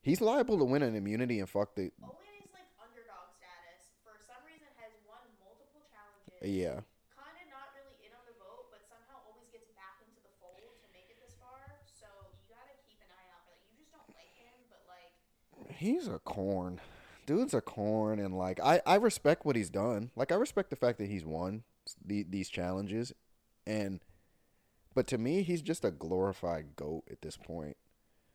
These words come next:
Speaker 1: Like, glorified in the fact that he's won a couple of, to, to keep himself in the game himself, but other than that, like, he could go at any second, and I wouldn't even count.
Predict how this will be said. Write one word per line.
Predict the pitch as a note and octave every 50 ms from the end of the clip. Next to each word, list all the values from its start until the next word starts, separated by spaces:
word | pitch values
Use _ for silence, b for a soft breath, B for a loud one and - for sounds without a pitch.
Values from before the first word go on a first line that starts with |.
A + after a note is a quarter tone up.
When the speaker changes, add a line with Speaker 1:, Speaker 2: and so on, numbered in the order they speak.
| _ _ _ _ _ _ _
Speaker 1:
Like, | - F#2 F#2+ F#2+ F#2+ - E2 F2
glorified | G#2 A#2 B2 B2+ B2+ - A#2+ A#2 A2
in | G#2+
the | G#2 G2+
fact | - A2 G2 F#2+ -
that | G2+ D#2+
he's | F2 G#2 F#2+ E2+
won | F2+ F#2 F#2
a | F#2
couple | - - F#2+ F2 - F#2 F2 F2 F2+
of, | F2 E2 - -
to, | - F#2+ - - -
to | -
keep | G2 - - G#2 F#2+ -
himself | G2+ F2+ - G#2+ F#2+ F2+ -
in | G2 F2+
the | F2
game | D#2+ F#2 F#2 F#2+ F#2 F2+
himself, | F#2 E2 D#2+ - F#2+ F2+ F#2 F2+ - _
but | - D#2+ E2 E2 D#2 - - _ _ _ _ - _ -
other | B2 C#3+ D#3 D3+
than | A#2+ A#2 G2+ G2
that, | G2+ G#2 G#2 G#2 - -
like, | F2 F2+ F2+ E2+ - -
he | - - C#3+ D#3
could | - D3 G#2+
go | F2+ G#2+ G2 F2
at | E2 A#1+ G1+
any | C2 D2+ E2 F2+ F2 E2 D2+ - - _ -
second, | - - E2+ E2+ F2 - F#2 F#2 E2+
and | C2+ D2+ D2
I | C#2 D#2
wouldn't | D#2 D2+ D#2 C#2+ D2 D2
even | C#2+ C#2 C#2
count. | D2 - - C#2+ C#2 B1 -